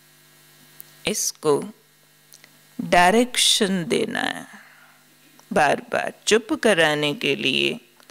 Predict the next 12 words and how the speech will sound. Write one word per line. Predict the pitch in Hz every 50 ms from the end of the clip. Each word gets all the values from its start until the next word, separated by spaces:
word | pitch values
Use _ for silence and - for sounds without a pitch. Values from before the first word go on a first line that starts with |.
| - - _ _ _ _
पहले | - 226 226 214 233 233 233
इसकी | 202 - - 156 170 190 - - - - 180
दिशा | 190 - 156 156 185 202 220 - - - 262 233 - -
ठीक | - - 156 - - _ _ _
करनी | - - - - - - - - - -
है, | - - - _ _ _ _ _ _ _ _ _ - - _ _ _
फिर | - - 277 302 285
इसकी | 262 226 233 - - - 233 226
दशा | 196 160 151 151 156 175 175 - - 202 180 175
ठीक | 175 - - - 156 151 - - - -
होती | - - - - - - - 62
है। | - -